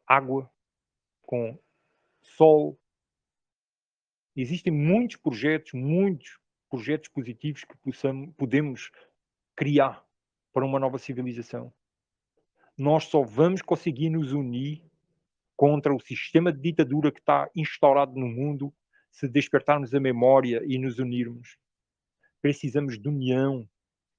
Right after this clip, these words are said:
E para haver união, precisa haver um ponto comum que nos faz unir uns com os outros. O ponto em comum é a natureza do que somos.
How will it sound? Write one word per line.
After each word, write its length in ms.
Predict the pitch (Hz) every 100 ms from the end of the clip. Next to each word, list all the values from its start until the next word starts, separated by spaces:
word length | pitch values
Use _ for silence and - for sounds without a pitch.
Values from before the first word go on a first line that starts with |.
| -
E 80 | 131
para 140 | 156
haver 220 | 143 156
união, 600 | 151 139 131 143 156 139
precisa 400 | 113 131 - 139
haver 180 | 127 139
um 120 | 143 - -
ponto 340 | 175 175 151
comum 520 | - 147 135 139 123 - _ _ _ _ _ _ _ _ -
que 80 | 131
nos 180 | 127
faz 340 | - 139 139 127
unir 360 | 147 127 131
uns 140 | 123 113
com 140 | -
os 80 | 117
outros. 260 | 120 117 _ _ _ _ _ _ _ _ _ _ _ _ -
O 100 | 131
ponto 360 | 113 160 156 160
em 40 |
comum 520 | 131 139 131 160 151 - _ -
é 120 | 135
a 40 | 135
natureza 600 | 143 147 131 135 123 123
do 180 | 123
que 120 | - 117
somos. 360 | - 120 131